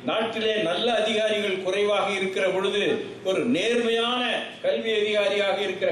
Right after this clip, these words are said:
கார்மேகம் அவர்களைப் போல அற்புதமான மாணவர்கள் எனக்கு வாய்த்திருக்கின்றார்கள். மாணவர்கள் தான் ஆசிரியரை உருவாக்குகிறார்கள், ஆசிரியர் மாணவர்களை உருவாக்குகிறார் என்று சொல்வதை விட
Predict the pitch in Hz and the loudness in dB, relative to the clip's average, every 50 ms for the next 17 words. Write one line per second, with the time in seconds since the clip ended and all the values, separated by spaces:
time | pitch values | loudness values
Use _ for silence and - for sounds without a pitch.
0 | - - - 160 185 233 254 247 226 233 233 220 202 - 214 208 185 185 196 202 | 0 0 0 0 2 2 2 2 2 2 2 2 2 2 0 0 0 0 2 2
1 | 185 - 190 185 180 170 156 - 180 196 214 214 214 196 160 - - - - - | 2 2 2 2 2 0 -2 -2 0 2 4 4 4 2 2 0 -4 -8 -12 -8
2 | - 143 220 214 - 214 226 220 220 220 233 240 262 262 247 220 - 170 170 180 | -2 0 0 0 2 2 2 2 4 2 2 2 0 0 0 -2 -2 -2 -2 -2
3 | 214 240 240 226 220 226 214 208 220 214 202 196 202 196 - 190 175 180 190 202 | 0 0 0 2 2 2 2 0 0 0 0 0 0 0 -2 0 0 0 2 0
4 | 196 - 202 196 185 196 190 175 175 175 175 170 170 165 170 160 139 113 - - | -2 -4 -6 -6 -6 -6 -6 -2 -2 0 0 2 0 0 -2 -2 -4 -6 -8 -12
5 | - - - - - 110 120 135 160 190 202 202 202 202 202 202 208 220 214 214 | -14 -16 -18 -14 -6 -4 -2 0 0 0 0 0 0 0 0 2 2 2 2 2
6 | 240 269 277 277 277 262 - 185 196 220 226 226 220 220 214 214 208 202 190 180 | 0 0 0 0 0 -2 -2 -2 -2 -2 -2 -2 -2 -2 0 0 0 0 0 0
7 | 180 208 202 202 196 190 - 185 185 190 185 190 190 185 185 180 170 156 143 - | 0 2 2 2 0 0 -2 -4 -2 0 2 2 2 2 0 0 -2 -4 -6 -6
8 | - - - - - 131 156 196 233 233 226 226 240 247 247 247 240 226 220 214 | -10 -14 -16 -8 -6 -4 -2 -2 0 0 0 0 0 0 0 0 0 -2 -2 -2
9 | 208 208 214 214 220 214 214 214 208 196 190 190 202 208 208 190 - - 202 196 | -2 -2 -2 0 0 0 0 0 -2 -2 -2 -2 0 0 0 0 0 -4 -4 -2
10 | 196 190 185 185 185 180 180 170 160 - 180 180 190 202 190 190 180 170 175 180 | 0 2 2 2 0 -2 -4 -6 -4 0 0 0 0 0 -2 -2 0 0 0 2